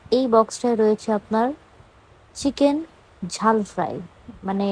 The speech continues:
দেখতে অনেকটা gravy and spicy লাগতেছিল। অবশ্যই ভিডিওতে আপনারা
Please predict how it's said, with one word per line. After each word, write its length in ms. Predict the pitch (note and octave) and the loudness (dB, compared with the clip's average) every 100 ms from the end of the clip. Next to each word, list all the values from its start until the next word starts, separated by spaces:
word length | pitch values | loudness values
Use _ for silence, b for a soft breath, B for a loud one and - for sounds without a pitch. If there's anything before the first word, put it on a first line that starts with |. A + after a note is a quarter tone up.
| G3 - - - - _ - F3+ A3+ | -2 -6 -14 -20 -20 _ -14 0 2
দেখতে 340 | A3 - - A3+ G3+ | 2 0 2 4 6
অনেকটা 400 | G#3+ - - A#3 G3 - - - - | 2 -4 -2 -2 -2 -10 -20 -14 2
gravy 300 | A3 A#3 A#3+ | 6 6 4
and 100 | A3 G#3+ | 2 0
spicy 440 | - - G#3 A3+ B3 G#3+ | -2 2 2 2 2 0
লাগতেছিল। 360 | - G3 - G3+ G3+ | 0 -6 -4 -2 0
অবশ্যই 300 | G3 - A3 F#3+ | -2 -2 -2 -2
ভিডিওতে 300 | G3 G#3 G#3+ G3 | -2 0 -2 -4
আপনারা 240 | G3 | 0